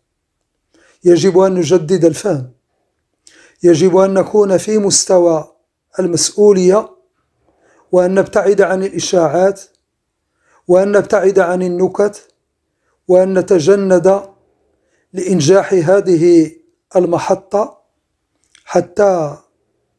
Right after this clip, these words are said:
ترجع الثقة لمواطنينا وترجع لهم العافية ويعود الخير للبلد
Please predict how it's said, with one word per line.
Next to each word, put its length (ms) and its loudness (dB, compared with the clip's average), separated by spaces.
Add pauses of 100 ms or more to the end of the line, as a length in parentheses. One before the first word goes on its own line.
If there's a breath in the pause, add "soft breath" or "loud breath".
(540)
ترجع 400 2
الثقة 600 -2
لمواطنينا 1120 0 (960)
وترجع 520 2
لهم 300 0
العافية 720 -2 (920)
ويعود 720 2
الخير 440 2
للبلد 640 0